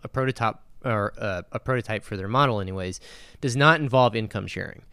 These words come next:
Direct liquidity happens when the Liebermans cash out, say, to buy a house. At that point, there's a proportional distribution, meaning that if I own two percent of the Liebermans, I get two percent of the cash.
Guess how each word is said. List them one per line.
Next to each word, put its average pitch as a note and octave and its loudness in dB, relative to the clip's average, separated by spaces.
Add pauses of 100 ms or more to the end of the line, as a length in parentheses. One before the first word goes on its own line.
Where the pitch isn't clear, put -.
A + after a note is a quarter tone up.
(320)
Direct D3 4
liquidity C#3+ 4
happens A#2+ -2
when A#2+ -2
the A#2 -2
Liebermans C3 0
cash A#2+ 0
out, G2 -4
say, A#2 0
to A#2 -2
buy G#2+ 2
a G2 0
house. E2+ -2 (180)
At A#2 -6
that E3+ 4
point, D3+ 2
there's C#3+ -4
a B2+ -8
proportional D3+ -2
distribution, A#2+ -2
meaning B2 -2
that A2+ 0
if A2 -2
I C#3+ 4
own E3 4
two D#3+ -2
percent D3 -2
of C3 -2
the A#2+ -6
Liebermans, B2 -2
I A2+ 0
get - -6
two C#3 -2
percent A#2+ -2
of G2+ -6
the - -10
cash. G2 -4